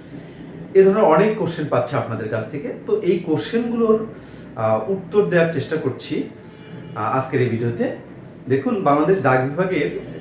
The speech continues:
যে পাঁচটা সার্কেল রয়েছে, এই পাঁচটি সার্কেলের শুধু কেন্দ্রীয় সার্কেল ব্যতীত বাকি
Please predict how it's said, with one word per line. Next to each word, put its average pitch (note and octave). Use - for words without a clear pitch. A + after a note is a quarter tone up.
যে B2+
পাঁচটা -
সার্কেল C3
রয়েছে, A2+
এই C#3
পাঁচটি -
সার্কেলের G3
শুধু F3
কেন্দ্রীয় E3
সার্কেল D#3
ব্যতীত B2
বাকি C#3